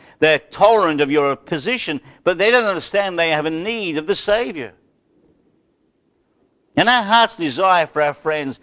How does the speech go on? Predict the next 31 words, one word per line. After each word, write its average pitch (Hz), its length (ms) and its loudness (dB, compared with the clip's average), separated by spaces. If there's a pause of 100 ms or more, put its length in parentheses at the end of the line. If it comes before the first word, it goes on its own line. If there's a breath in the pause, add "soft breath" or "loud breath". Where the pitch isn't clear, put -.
(200 loud breath)
our 208 140 6
heart's 220 260 2
desire 180 420 2
for 156 160 -4
our 143 140 2
neighbours, 139 560 -2 (200 loud breath)
our 190 120 4
heart's 214 260 4
desire 180 440 2
for 160 160 0
our 147 120 4
workmates 127 1080 -2 (380 soft breath)
should 185 360 -6
be 196 420 4
that 143 220 -6
they 190 200 4
would 170 240 -2
be 165 140 -8
saved. 202 600 -6 (1700)
This 208 160 -2
ought 262 80 4
to 240 60 0
be 208 120 0
a, 151 80 -2 (140)
a - 100 -4
driving 196 540 2
passion 196 480 -6
in 151 60 -6
our 151 160 -2
hearts, 185 480 -2
folks. - 520 -8